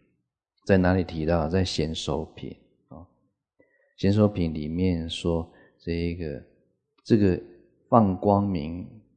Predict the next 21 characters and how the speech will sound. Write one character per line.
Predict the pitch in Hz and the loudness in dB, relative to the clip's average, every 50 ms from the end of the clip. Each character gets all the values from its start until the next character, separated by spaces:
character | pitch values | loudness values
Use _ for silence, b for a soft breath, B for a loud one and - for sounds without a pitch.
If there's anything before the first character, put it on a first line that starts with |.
| _ _ _ _ _ _ _ _ | _ _ _ _ _ _ _ _
啊， | - 85 | -18 -8
就 | 87 92 95 | -4 -2 0
是， | 95 98 95 92 - - - _ _ _ _ _ _ _ _ _ _ _ _ _ _ _ _ _ _ _ _ _ _ _ _ _ _ | 0 0 0 -2 -4 -8 -14 _ _ _ _ _ _ _ _ _ _ _ _ _ _ _ _ _ _ _ _ _ _ _ _ _ _
呃， | 85 82 80 78 80 78 - - | -20 -18 -18 -16 -16 -18 -18 -16
应 | - 101 101 95 | -12 -8 -6 -4
该 | 92 95 | -2 -2
是 | 95 95 98 92 92 - - - - - - - | -2 -2 -2 -4 -4 -6 -8 -14 -20 -20 -12 -6
按 | 101 101 98 | -2 -2 0
照， | 95 101 101 98 92 87 82 - - - _ _ _ _ | 2 2 2 2 2 0 -4 -6 -10 -18 _ _ _ _
这 | - 127 107 | -4 -2 0
个 | 104 98 | 0 0
是 | 98 | 0
寄 | - - - 104 90 | 0 0 0 0 0
送 | - - - 98 90 73 73 76 80 82 | 0 -2 -2 -2 -2 -2 -4 -8 -12 -14
啊， | 82 80 76 - b b b b b b b - - - - 101 - | -14 -14 -16 -18 b b b b b b b -20 -20 -20 -20 -20 -16
佛 | _ - 87 85 85 85 80 - - - | _ -2 0 0 0 -2 -4 -6 -10 -2
寄 | - 113 107 | 0 2 2
送 | 101 - 110 101 | 2 2 0 0
里 | 87 85 | 0 -2
面 | 90 98 98 92 87 82 - - - - - - 120 120 - - _ | -2 -2 -4 -4 -6 -6 -8 -12 -14 -18 -20 -20 -20 -20 -20 -20 _
的， | - - 90 | -14 -10 -8